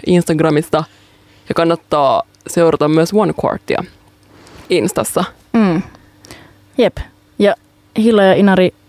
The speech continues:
Speaker 2: jaksot löytyvät kaikista podcast-äpeistä ja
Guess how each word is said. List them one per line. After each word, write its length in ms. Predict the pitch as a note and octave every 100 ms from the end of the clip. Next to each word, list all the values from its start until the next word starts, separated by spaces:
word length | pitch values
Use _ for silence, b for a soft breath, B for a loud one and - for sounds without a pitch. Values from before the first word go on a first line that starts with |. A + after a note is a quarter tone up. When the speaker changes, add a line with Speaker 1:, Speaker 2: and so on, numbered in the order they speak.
| _ _ _ -
Speaker 2:
jaksot 380 | G#3+ F3+ - - -
löytyvät 380 | - - - - - _ _ _ -
kaikista 340 | F3 E3+ - -
podcast-äpeistä 1000 | A3+ - E3 - - C3+ - C#3 - - - - -
ja 160 | E3